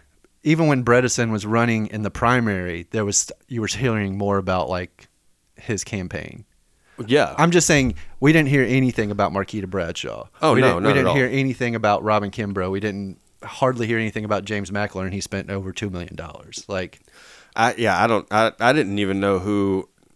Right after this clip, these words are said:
Speaker 2: two of those three were when I went to the polls.
Speaker 1: Yeah, no, I mean, the only reason I did is because I did some research beforehand 'cause I just didn't wanna go in just totally blind.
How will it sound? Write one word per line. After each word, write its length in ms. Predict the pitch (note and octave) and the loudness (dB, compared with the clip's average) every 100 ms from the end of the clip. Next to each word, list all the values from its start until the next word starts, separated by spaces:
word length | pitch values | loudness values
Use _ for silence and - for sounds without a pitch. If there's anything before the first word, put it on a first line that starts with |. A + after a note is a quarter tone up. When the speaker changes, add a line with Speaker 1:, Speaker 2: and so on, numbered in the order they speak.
| _ _ - | _ _ -4
Speaker 2:
two 240 | D#3+ F3+ | 2 4
of 80 | C#3 | 4
those 260 | G2 F2+ - | 2 0 -2
three 280 | G#2 F#2 F2 | -4 -2 0
were 300 | F2+ F#2 E2+ | 2 2 2
when 160 | E2 | -2
I 40 | D#2+ | -4
went 200 | E2+ - | -6 -8
to 80 | |
the 80 | E2 | -10
polls. 500 | - E2 - - - - | -8 -8 -8 -10 -10 -2
Speaker 1:
Yeah, 220 | B2+ B2 | 0 2
no, 120 | G#2 B2 | 2 2
I 120 | A#2 | 4
mean, 220 | C3 A2+ | 2 0
the 80 | - | -4
only 200 | A2+ C#3+ | 0 2
reason 260 | C3 A#2+ A#2+ | 4 2 2
I 80 | C3 | 2
did 120 | G#2 | 2
is 140 | G2+ | 0
because 200 | F#2 G#2+ | -2 -2
I 60 | G2 | -2
did 160 | G2+ | -2
some 120 | G#2 G2 | -6 -4
research 340 | G#2 G#2 G2+ | -2 -2 -4
beforehand 420 | F#2 A#2 A2 F2+ | -6 -4 -2 -4
'cause 100 | F2+ | -6
I 60 | F#2+ | -6
just 160 | G2 | -6
didn't 180 | G2+ F2+ | -6 -8
wanna 140 | F#2+ F2+ | -8 -4
go 180 | F#2+ | -4
in 120 | F#2 F#2 | -2 -4
just 160 | E2 | -8
totally 300 | - G#2 E2+ | -8 -6 -8
blind. 380 | E2 E2+ E2+ | -10 -12 -12